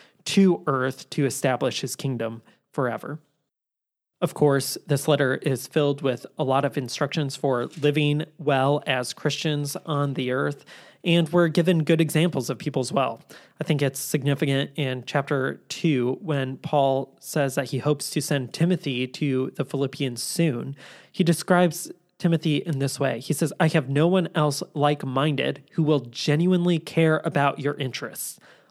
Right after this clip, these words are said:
All seek their own interests, not those of Jesus Christ." And I think it's a good,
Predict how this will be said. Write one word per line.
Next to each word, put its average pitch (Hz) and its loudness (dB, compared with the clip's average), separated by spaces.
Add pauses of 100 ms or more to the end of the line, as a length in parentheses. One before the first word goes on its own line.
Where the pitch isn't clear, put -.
(120)
All 160 4
seek 160 -2
their 139 2
own 160 4
interests, 165 0 (360)
not 139 2
those 143 2 (100)
of 139 -2
Jesus 131 -4
Christ." 135 -6 (520)
And 190 4
I 202 4
think 220 2
it's 220 2
a 196 4
good, 185 2